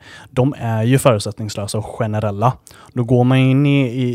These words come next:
i, i mötet eller i intervjun med ett mindset att, ja, men nu kör vi ett generellt möte. Stämma av det viktigaste. Vad är det du gjort och vad är det du gör och vad är det du inte vill göra och vad är det du, eh, kanske vill, vill satsa mer på framöver. Och vad gäller personlighetsmässigt så här, i och med att jag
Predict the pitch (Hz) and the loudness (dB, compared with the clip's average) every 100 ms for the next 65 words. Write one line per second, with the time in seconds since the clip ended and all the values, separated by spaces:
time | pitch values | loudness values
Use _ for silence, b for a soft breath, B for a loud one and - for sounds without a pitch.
0 | 117 120 110 117 120 120 110 110 - 104 | -4 -6 -4 -2 0 2 0 -4 -4 -2
1 | 107 110 113 101 101 101 101 104 95 101 | -2 -2 -4 -4 -4 -6 -6 -6 -6 -8
2 | 110 104 - 165 180 165 123 101 101 - | -8 -8 -6 -4 -2 -2 -2 -6 -10 -14
3 | 107 - - - 120 107 107 104 - 113 | -14 -14 -16 -10 -6 -6 -6 -8 -8 -8
4 | 101 - 117 B B - 120 113 104 98 | -8 -10 -12 B B -10 -6 -4 -4 -4
5 | 101 - 98 - 110 107 104 101 101 104 | -10 -12 -14 -12 -8 -8 -8 -10 -8 -8
6 | 104 117 104 98 98 104 104 104 101 101 | -8 -6 -6 -6 -8 -6 -4 -2 -4 -6
7 | 98 101 104 101 107 101 101 101 98 98 | -6 -6 -8 -10 -12 -10 -10 -10 -10 -10
8 | 98 95 98 98 B B B - 104 95 | -10 -10 -10 -12 B B B -14 -12 -10
9 | - 98 101 98 98 101 107 - 104 101 | -10 -8 -8 -8 -8 -8 -8 -8 -10 -6
10 | 143 139 147 120 92 98 107 - - - | -4 0 2 0 0 -4 -4 -8 -20 -8
11 | 110 113 110 123 - 127 110 - 110 107 | 0 0 0 -2 -2 -2 -4 -4 -4 -2
12 | 127 - - 120 113 110 _ - 127 123 | -4 -4 -2 0 0 -4 _ -8 -4 -2
13 | 123 120 127 | 0 0 -2